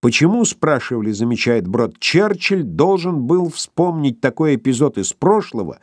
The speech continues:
в момент, когда он стремился достигнуть соглашения с новыми лидерами России?" Сам Черчилль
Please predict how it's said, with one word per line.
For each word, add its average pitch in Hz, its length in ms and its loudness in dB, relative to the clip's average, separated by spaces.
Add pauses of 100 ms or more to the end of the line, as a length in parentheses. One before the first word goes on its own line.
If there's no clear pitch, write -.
(320)
в 107 140 2
момент, 165 520 4
когда 165 380 2
он 190 180 0
стремился 160 680 0
достигнуть 160 600 0
соглашения 165 840 2
с - 160 -4
новыми 165 460 2
лидерами 143 560 2
России?" 147 580 -4 (1400)
Сам 117 280 0
Черчилль 135 640 -2